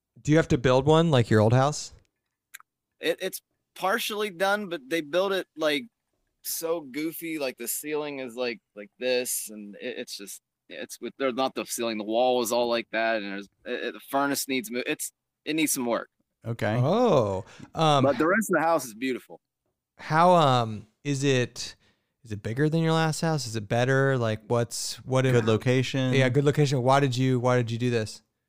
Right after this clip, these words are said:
Speaker 2: Well, I won't get into that quite yet. Um,
Speaker 1: <laughs>
Speaker 2: we, we, uh, well, I'll get into it a little bit. We might have been, um, there, there's some family things
Speaker 1: Yeah,
Speaker 2: going
Speaker 1: yeah,
Speaker 2: on.
Speaker 3: Right,
Speaker 1: yeah,
Speaker 3: right,
Speaker 1: yeah,
Speaker 3: right.
Speaker 1: you don't, yeah.
Speaker 2: Yeah. So we needed, we needed just, uh,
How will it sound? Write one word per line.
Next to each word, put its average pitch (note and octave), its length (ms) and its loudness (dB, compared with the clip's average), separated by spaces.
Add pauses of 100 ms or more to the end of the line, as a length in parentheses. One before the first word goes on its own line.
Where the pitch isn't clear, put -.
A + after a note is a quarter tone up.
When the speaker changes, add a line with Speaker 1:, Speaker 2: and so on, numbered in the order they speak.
(500)
Speaker 2:
Well, D#3+ 380 -2 (520)
I C#3+ 60 -12
won't F#3 220 -2
get F3+ 100 -2
into F3 200 -2
that D3+ 240 0 (280)
quite C#3+ 300 -4
yet. A2 280 -8 (320)
Um, B2 460 -4 (260)
Speaker 1:
<laughs> A#2 440 -4
Speaker 2:
we, C#3 160 2 (120)
we, C#3 220 4
uh, C3 100 2 (160)
well, C#3 220 -4
I'll C#3 80 -8
get C3+ 100 -8
into B2 140 -8
it A#2 40 -8
a A2+ 40 -8
little A2 160 -12
bit. F#2 60 -14
We C#3 100 -8
might D#3 240 -2
have D3 100 -8
been, D3 220 -4
um, B2+ 400 -8 (1400)
there, G#3 200 0
there's G3+ 200 2
some F3 120 -4
family D3+ 360 -2
things B2 320 -8
Speaker 1:
Yeah, F3+ 100 8
Speaker 2:
going E3 140 8
Speaker 1:
yeah, D3 40 6 (140)
Speaker 2:
on. F#2+ 60 6
Speaker 3:
Right, F2+ 140 0
Speaker 1:
yeah, D3 120 0
Speaker 3:
right, B2 160 4 (160)
Speaker 1:
yeah, C#3 60 2
Speaker 3:
right. - 80 4
Speaker 1:
you D#3+ 140 6
don't, - 120 -4
yeah. A2 220 0
Speaker 2:
Yeah. C#3+ 120 4 (360)
So C#3 360 2
we D3 140 -6
needed, D3 320 -2
we C#3+ 80 -8
needed C3+ 240 -6
just, B2+ 260 -8
uh, A2+ 300 -4